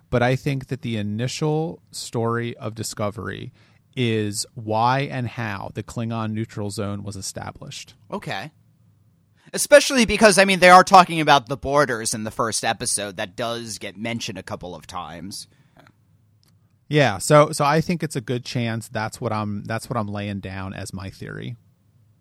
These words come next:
Speaker 2: Okay.
Speaker 1: So we've covered a lot of ground. I think that there's just a couple things left to talk about.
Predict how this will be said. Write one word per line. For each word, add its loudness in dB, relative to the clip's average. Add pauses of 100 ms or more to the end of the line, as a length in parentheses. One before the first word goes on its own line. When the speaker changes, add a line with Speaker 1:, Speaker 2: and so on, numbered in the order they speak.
(160)
Speaker 2:
Okay. 2 (880)
Speaker 1:
So 10 (800)
we've 0
covered 6
a 6
lot 6
of 2
ground. 0 (100)
I 4
think 0
that -4
there's 0
just -4
a -4
couple -2
things -4
left -4
to -20
talk -6
about. -12